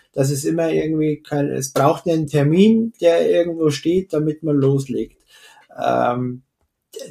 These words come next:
diese, diese, dieser Link zu, äh, zu der, ja, Office ohne Office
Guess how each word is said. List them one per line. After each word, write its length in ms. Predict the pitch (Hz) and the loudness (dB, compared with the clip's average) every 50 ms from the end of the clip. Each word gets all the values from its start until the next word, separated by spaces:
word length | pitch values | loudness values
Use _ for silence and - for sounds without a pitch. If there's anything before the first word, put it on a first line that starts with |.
| 135 - - | -18 -12 -2
diese, 460 | 175 196 202 220 214 196 190 - - _ _ _ _ _ _ _ _ | 0 4 4 4 4 4 0 -4 -12 _ _ _ _ _ _ _ _
diese, 360 | 175 185 180 196 190 180 165 | -6 -2 2 2 2 2 2
dieser 260 | 165 175 170 160 170 156 | -2 -6 0 2 4 4
Link 640 | 151 151 160 185 202 208 190 190 - 156 - - | 6 6 6 6 6 4 2 0 -4 -10 -12 -10
zu, 500 | - - 143 143 143 139 135 131 131 135 - - - _ _ _ | -2 2 4 4 4 4 4 2 0 -2 -10 -18 -20 _ _ _
äh, 580 | - - - 131 135 135 135 135 131 127 127 131 | -12 -6 -4 -2 -2 0 0 2 2 0 0 -2
zu 140 | 135 147 139 | -2 -4 2
der, 500 | 135 135 127 131 131 127 123 120 123 135 135 | 4 4 4 6 4 2 0 -2 -6 -12 -8
ja, 340 | 131 123 117 131 143 147 - | -4 -2 2 2 2 2 2
Office 380 | 143 147 139 - 175 151 139 | 2 0 0 0 -2 -2 -2
ohne 260 | 160 147 139 139 139 139 | 0 2 2 2 2 2
Office 540 | 160 156 - - 143 131 135 - - - | 0 -2 2 2 2 2 2 -2 -10 -14